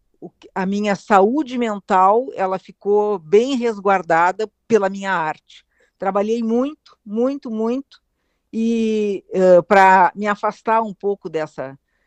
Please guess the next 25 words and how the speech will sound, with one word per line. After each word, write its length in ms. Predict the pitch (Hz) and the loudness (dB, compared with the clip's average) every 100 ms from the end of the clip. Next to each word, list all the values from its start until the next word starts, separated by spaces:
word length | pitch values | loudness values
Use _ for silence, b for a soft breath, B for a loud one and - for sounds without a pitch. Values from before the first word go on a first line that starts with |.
| _ | _
dessa 280 | - 175 208 | -4 -4 -4
situação 560 | - - 185 - 214 208 | -12 -4 -4 -2 -4 -4
tão 500 | - 214 233 226 208 | 0 0 0 -6 -2
devastadora 1000 | 185 175 185 - 175 165 180 202 208 214 _ _ _ _ | -2 0 -2 -4 -6 -4 -2 -2 -4 -6 _ _ _ _
da 140 | 175 175 | -2 0
humanidade. 720 | 180 185 165 151 143 135 175 | -2 -6 -4 -4 -4 -6 -2
E 40 | |
ainda 260 | 190 226 240 | 0 0 -2
por 180 | 262 220 | -2 -12
cima, 480 | - 254 294 330 - _ _ _ _ _ - | -4 -2 -2 -8 -14 _ _ _ _ _ -2
ah, 380 | 196 196 190 - | 2 4 2 0
além 560 | 226 220 247 311 349 | 2 4 4 0 -4
da 160 | 277 190 | -2 -2
gente 340 | 170 190 - _ | -2 -12 -16 _
ter 380 | 208 214 196 151 | 0 4 2 0
esse, 580 | 160 165 - - 165 151 | -4 -4 -6 -12 -8 -2
essa 260 | 170 196 | -2 -4
questão 560 | - 180 - 202 202 208 | -6 -8 0 2 2 2
que, 440 | - 165 156 147 - _ _ _ | -6 -6 -6 -6 -12 _ _ _
eh, 160 | 147 151 | -6 -6
está 240 | 139 - | 0 0
fora 420 | - - 233 247 | 2 4 6 6
do 100 | 196 | 2
nosso 280 | 180 170 - | -2 -6 -8
controle, 640 | 175 165 180 196 254 311 | -12 -10 -4 -2 -2 -4